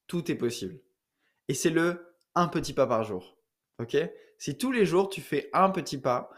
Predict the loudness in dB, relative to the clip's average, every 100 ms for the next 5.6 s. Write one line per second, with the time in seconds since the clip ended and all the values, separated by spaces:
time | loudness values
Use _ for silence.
0 | -16 2 4 4 2 2 2 -2 -4 -4
1 | -2 -2 -2 -4 0 2 2 0 -2 4
2 | 6 6 2 2 0 0 -6 -2 -2 -4
3 | -12 _ _ _ _ -4 0 2 4 2
4 | 2 0 -2 -8 0 0 0 -6 -10 -4
5 | 0 2 2 0 0 -4